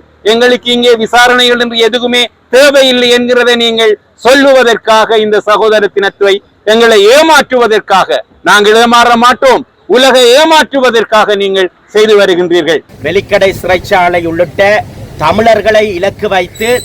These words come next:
Speaker 2: தமிழர்களை வாக்காளர் நாப்பிலே இனங்கண்டு, அவர்கள் மீது நாடளாவிய ரீதியிலே மேற்கொள்ளப்பட்ட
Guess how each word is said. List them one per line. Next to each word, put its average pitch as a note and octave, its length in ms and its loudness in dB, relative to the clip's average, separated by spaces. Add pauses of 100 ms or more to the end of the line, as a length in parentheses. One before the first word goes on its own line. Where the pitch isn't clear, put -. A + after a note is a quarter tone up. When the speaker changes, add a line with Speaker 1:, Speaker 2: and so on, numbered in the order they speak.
(120)
Speaker 2:
தமிழர்களை G#3 520 0 (140)
வாக்காளர் F#3+ 600 -2
நாப்பிலே G#3 440 -2 (220)
இனங்கண்டு, G#3+ 640 -4 (500)
அவர்கள் B3+ 480 0
மீது A#3 260 -4 (280)
நாடளாவிய A3+ 680 0 (100)
ரீதியிலே A3 520 -6 (420)
மேற்கொள்ளப்பட்ட B3 840 -2